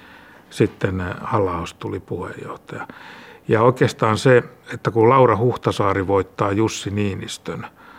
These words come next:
varapuheenjohtajakisassa, niin se on oikeastaan isompi asia kuin se, että Halla-aho voittaa Sampo Terhon.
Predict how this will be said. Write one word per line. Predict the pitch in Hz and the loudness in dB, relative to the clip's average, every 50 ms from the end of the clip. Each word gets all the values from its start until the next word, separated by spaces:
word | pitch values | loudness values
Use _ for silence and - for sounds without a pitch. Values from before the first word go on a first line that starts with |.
| - - _ - | -20 -20 _ -4
varapuheenjohtajakisassa, | 113 113 110 101 - - - 101 98 98 - - - - - - - - - - - - - - - - - - - - - - - - - - _ _ _ - - - - - - _ _ - | 0 0 0 0 -2 -4 -4 -4 -4 -4 -4 -4 -6 -8 -8 -10 -12 -10 -10 -8 -8 -10 -12 -12 -14 -12 -12 -12 -12 -12 -14 -14 -14 -16 -16 -18 _ _ _ -20 -20 -20 -20 -20 -20 _ _ -10
niin | 117 98 | -8 0
se | - 139 | 2 4
on | 127 117 113 | 4 4 2
oikeastaan | 113 113 107 - 127 107 - - - 104 104 | 0 -4 0 0 0 0 0 -2 -2 0 2
isompi | 117 117 110 - 117 90 82 - - 110 | 2 2 2 0 -2 -4 -4 -6 -6 -4
asia | 107 104 98 - - - - - | -4 -4 -6 -6 -8 -8 -8 -10
kuin | - - - - - - - - - - | -10 -12 -12 -12 -12 -14 -14 -18 -18 -16
se, | - - - 107 101 | -8 -6 -4 -4 -4
että | 98 - _ - - | -6 -8 _ -12 -10
Halla-aho | - 104 107 113 113 107 107 - - - 101 104 - - - | -8 -6 -4 -2 -2 -2 -2 -4 -6 -6 -6 -6 -8 -10 -10
voittaa | 110 110 107 - - _ - - - | -8 -8 -8 -10 -12 _ -10 -10 -10
Sampo | - - - - - - - | -10 -12 -12 -14 -12 -14 -16
Terhon. | - _ - - - - - - - - | -18 _ -16 -16 -14 -14 -16 -16 -18 -20